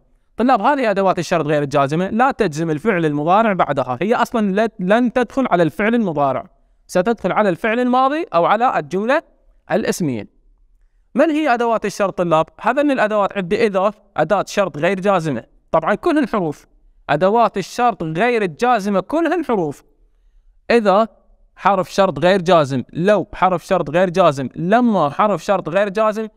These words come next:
وكلما حرف شرط غير جازم، ولولا ولوما أد-، حرف، حرفا شرط غير جازم. أجيهن وحدة وحدة، شنو معناهن؟ شنو يفيدن؟ شنو إعراب فعل الشرط وراها؟ شنو إعراب جواب الشرط؟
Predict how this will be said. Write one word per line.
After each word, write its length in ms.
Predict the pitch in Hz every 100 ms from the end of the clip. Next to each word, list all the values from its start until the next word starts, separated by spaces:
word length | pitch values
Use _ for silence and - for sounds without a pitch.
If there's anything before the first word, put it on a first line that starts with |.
| _ _
وكلما 580 | 156 170 285 262 208 190
حرف 320 | 175 226 196
شرط 240 | - 220 175
غير 180 | 214 226
جازم، 400 | 247 247 254 277 _ -
ولولا 440 | 165 214 247 214
ولوما 840 | 190 175 196 247 262 294 302 - 175
أد-، 140 | 165
حرف، 440 | - 190 208 233 -
حرفا 500 | - 190 220 240 208
شرط 320 | 226 277 -
غير 220 | 180 277
جازم. 320 | 196 143 - - _ _ _ _ _ _ -
أجيهن 320 | 247 330 277
وحدة 280 | 311 277 233
وحدة، 320 | 220 196 247
شنو 260 | 233 277 247
معناهن؟ 500 | 190 190 214 240 294 _ _ _
شنو 240 | - 214
يفيدن؟ 400 | 180 - 196 233 254 _ -
شنو 220 | 202 190
إعراب 200 | 175 170
فعل 240 | - 165
الشرط 340 | 170 - 175 160
وراها؟ 360 | 165 180 247
شنو 240 | - 208 156
إعراب 200 | 175 160
جواب 260 | 139 190
الشرط؟ 380 | 262 - - _